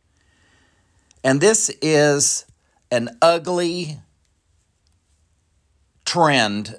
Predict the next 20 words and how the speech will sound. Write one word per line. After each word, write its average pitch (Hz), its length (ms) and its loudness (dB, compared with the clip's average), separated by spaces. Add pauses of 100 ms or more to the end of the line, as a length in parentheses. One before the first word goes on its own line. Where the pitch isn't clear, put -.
that 120 280 0
has 120 280 -2
been 120 460 -6
getting 120 640 -6
worse 143 580 2 (880)
in 117 180 -4
the 120 80 -4
United 131 440 -4
States 113 420 -6
in 101 220 -8
politics 113 920 -4 (640)
for - 180 -6
many 131 240 -2
years. 117 520 -2 (1900)
It's 123 220 -4
not 233 260 2
something 180 440 0
that 123 320 0 (200)
Donald 131 720 0
Trump 139 640 -2